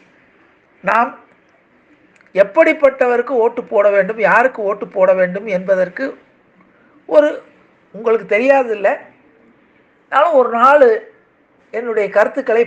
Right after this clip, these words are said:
பதிவு செய்து கொள்கிறேன். ஒன்று,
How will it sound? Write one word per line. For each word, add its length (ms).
பதிவு 260
செய்து 240
கொள்கிறேன். 380
ஒன்று, 320